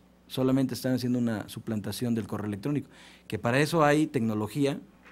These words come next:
que seguramente ustedes tienen en su centro de datos, para identificar el análisis de las cabeceras y poder evitar ese tipo de ataques, porque dejan al usuario indefenso prácticamente, ¿eh? Muy, es muy complicado. Entonces, bueno, eh, pero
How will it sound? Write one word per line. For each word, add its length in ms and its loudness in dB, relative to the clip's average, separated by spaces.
que 80 -10
seguramente 400 -2
ustedes 300 -2
tienen 260 0
en 120 -2
su 120 -12
centro 420 -4
de 40 0
datos, 380 -4
para 160 0
identificar 800 -2
el 140 -4
análisis 400 -6
de 80 -4
las 140 -6
cabeceras 520 -2
y 60 -6
poder 260 -4
evitar 320 -4
ese 160 -6
tipo 300 -6
de 60 -2
ataques, 500 -4
porque 200 -2
dejan 280 4
al 80 2
usuario 280 4
indefenso 460 2
prácticamente, 680 -2
¿eh? 80 -6
Muy, 200 2
es 120 -2
muy 160 0
complicado. 520 -2
Entonces, 440 0
bueno, 240 -2
eh, 240 -2
pero 300 2